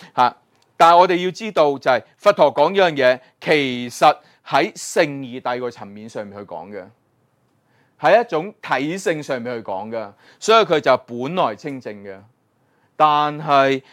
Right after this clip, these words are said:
喺世俗，喺我哋現實上面就係咩啊？彼心為煩惱所染啊，所以我哋睇到嘅就係染啊。但係點解係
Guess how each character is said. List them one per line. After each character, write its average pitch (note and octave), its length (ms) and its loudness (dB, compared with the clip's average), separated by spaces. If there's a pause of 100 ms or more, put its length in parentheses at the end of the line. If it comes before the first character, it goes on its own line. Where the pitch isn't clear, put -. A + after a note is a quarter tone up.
(120)
喺 D3 120 2
世 D3+ 760 -2
俗， B2+ 220 -4 (380)
喺 F#3 160 4
我 G#3+ 100 2
哋 F3 100 -8
現 C#3 560 -8
實 - 300 -4
上 B2 260 -2
面 B2 180 -8
就 B2 100 0
係 A#2+ 120 0
咩 C#3 140 0
啊？ B2 220 0 (460)
彼 G3 460 2
心 B3 380 2
為 D#3 260 4
煩 C#3+ 380 0
惱 D3 240 -4
所 D#3 280 0
染 D3 340 -6
啊， C3+ 500 2 (380)
所 D3+ 440 2
以 D3 400 -4 (140)
我 B2 320 0
哋 C3 240 -2 (580)
睇 C#3 340 0
到 E3+ 100 4
嘅 D3+ 160 0
就 C3+ 100 -6
係 A2+ 260 -10 (100)
染 A#2+ 100 -12
啊。 G#2+ 160 -14
但 E3+ 140 4
係 - 60 0
點 A3+ 440 -2
解 G3 300 4 (280)
係 E3+ 300 4